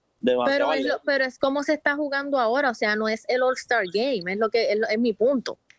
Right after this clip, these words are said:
Speaker 1: No, por eso me, por eso te estoy diciendo que es todo, toda la liga,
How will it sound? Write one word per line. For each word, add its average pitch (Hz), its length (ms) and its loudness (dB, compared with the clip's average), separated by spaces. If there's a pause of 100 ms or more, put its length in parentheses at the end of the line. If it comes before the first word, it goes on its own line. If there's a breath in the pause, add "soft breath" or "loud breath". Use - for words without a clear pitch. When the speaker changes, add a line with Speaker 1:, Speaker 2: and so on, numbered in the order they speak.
(120)
Speaker 1:
No, 131 260 2
por 233 140 2
eso 160 140 -6
me, 160 120 -6 (220)
por 139 140 0
eso 127 120 -6
te 143 40 -2
estoy 156 180 -4
diciendo 185 380 0
que 143 300 2
es 131 120 0
todo, 156 360 2
toda 139 260 2
la 180 100 4
liga, 170 380 -2